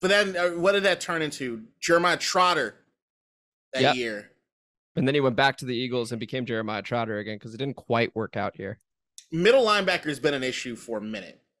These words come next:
Speaker 1: Um, like, people looking back, what are you looking back at the great days of Mason Foster? Like,
Speaker 2: Well,
Speaker 1: what the
Speaker 2: so
Speaker 1: fuck are we
Speaker 2: you
Speaker 1: doing?
Speaker 2: keep, you keep talking about Payne. You keep talking about Payne. Would you trade him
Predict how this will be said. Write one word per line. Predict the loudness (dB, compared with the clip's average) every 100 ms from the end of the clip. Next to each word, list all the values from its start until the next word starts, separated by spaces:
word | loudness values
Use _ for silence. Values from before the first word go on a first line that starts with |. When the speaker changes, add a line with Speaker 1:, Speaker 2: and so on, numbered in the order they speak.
| _ -4
Speaker 1:
Um, | -2 -2 -4 -10 -14 _ _ _ _ _ _ _
like, | -2 0 0 0
people | -2 0
looking | 2 0 0 0
back, | 0 2
what | 2
are | 2
you | 2
looking | 0 0 0
back | 0
at | -2
the | -4
great | 0 0 2
days | 0 0 -2
of |
Mason | -4 -4 -6
Foster? | -4 -2 -2 -8
Like, | -2
Speaker 2:
Well, | 0
Speaker 1:
what | 2
the | 0
Speaker 2:
so | 0
Speaker 1:
fuck | 2
are |
we |
Speaker 2:
you | 2
Speaker 1:
doing? | 0
Speaker 2:
keep, | -2
you | 0 0
keep | 2 0
talking | 4 4 4
about | 4 4 4
Payne. | 2 2 2 -2 -6 -8
You | -8
keep | -6 -2
talking | 0 0 -4
about | -4 -6
Payne. | -8 -6
Would | -10 -8
you | -8
trade | -10 -6 2 2 4
him | 2 2 2 -2 -8